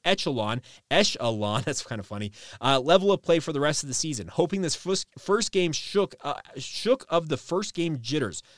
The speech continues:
Shook out, maybe? That's supposed to be the answer. Uh, but we'll talk more about that, obviously, uh, coming up. It's one of those interesting things. Landon Sorensen says,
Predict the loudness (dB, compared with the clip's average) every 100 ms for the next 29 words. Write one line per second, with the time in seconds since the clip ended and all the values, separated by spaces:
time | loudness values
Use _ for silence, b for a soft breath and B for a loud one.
0 | b -8 -8 -6 -6 -4 -6 -6 -4 -4
1 | -4 -6 -6 -4 -2 -2 -4 b b b
2 | -4 0 0 -2 -2 -2 -2 -2 -2 2
3 | 2 2 0 0 0 -4 -4 -6 -8 -8
4 | b b -6 -4 -2 -2 0 -2 -2 -6
5 | -4 -2 -2 -2 -4 -4 -6 -6 -6 -4
6 | -4 -8 B B B 2 4 4 2 4
7 | 4 2 -2